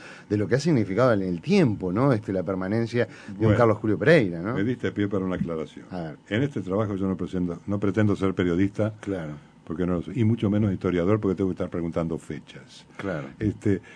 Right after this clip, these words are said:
Speaker 2: yo lo que quise fue ayudar a Carlos Julio a que se desenvolviera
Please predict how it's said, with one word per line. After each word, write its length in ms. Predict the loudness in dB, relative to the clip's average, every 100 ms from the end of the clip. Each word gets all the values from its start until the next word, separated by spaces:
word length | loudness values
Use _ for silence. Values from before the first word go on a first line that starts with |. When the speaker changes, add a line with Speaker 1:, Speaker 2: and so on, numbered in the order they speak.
| -20 -6
Speaker 2:
yo 140 | 4 6
lo 100 | 6
que 120 | 4
quise 480 | 4 2 2 2 0 -12 -20 -20 0
fue 260 | 2 2 0
ayudar 380 | 2 6 6 4
a 60 | 4
Carlos 240 | 0 0
Julio 260 | 2 2 0
a 80 | 0
que 200 | -2 0
se 160 | -2
desenvolviera 1040 | -2 -2 -6 -4 -4 -2 2 4 4 2